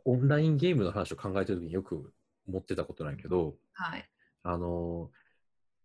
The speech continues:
Speaker 1: なんか、ネットの前って、なんか、気の合う友達と出会えるのってもう確率でしかなかったというか。
Speaker 2: 確かに、確率論。
Speaker 1: なんか、
Speaker 2: はい。
Speaker 1: もう運ゲーよね。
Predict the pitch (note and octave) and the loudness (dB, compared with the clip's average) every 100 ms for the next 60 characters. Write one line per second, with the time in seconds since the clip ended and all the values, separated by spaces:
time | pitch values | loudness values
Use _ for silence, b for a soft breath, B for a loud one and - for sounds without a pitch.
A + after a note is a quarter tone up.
0 | _ G#2 F2 E2+ A#2 C3 - _ _ - | _ -4 -2 2 4 2 -4 _ _ 4
1 | E3 E3+ E3+ E3+ C#3+ - E3 D#3+ F#3+ F3+ | 8 8 10 8 6 4 6 6 6 4
2 | - _ F#2 F2+ D#2 - A2 G2 D#2+ - | 0 _ 2 2 2 -4 -2 0 -2 0
3 | F#3 G#3 G#3 F#2+ D#2+ - B2 B2 A#2+ A#2+ | 2 4 4 4 0 2 2 4 4 2
4 | - F#2 G#2 G#2+ A2+ G#2 E2 - D#2 D#2 | 0 0 2 4 2 0 -4 -10 -12 -12
5 | D2+ _ _ - C3+ E3+ E3 C#3 D3+ D3 | -14 _ _ -12 -4 0 0 2 2 2
6 | - E2 D#2+ D#2 - - - - - - | 0 -4 -6 -8 -12 -20 -20 -20 -2 4
7 | B3 - G#3 G#3 B3 G#3+ A3+ A3+ A3+ G3 | 6 6 6 6 6 8 8 6 6 4
8 | D3 C#3+ - G#2+ - _ - G#2+ - C#3+ | 4 2 2 0 -2 _ -4 -2 2 6
9 | E3+ F3+ E3+ E3+ B2+ - | 8 8 8 8 8 4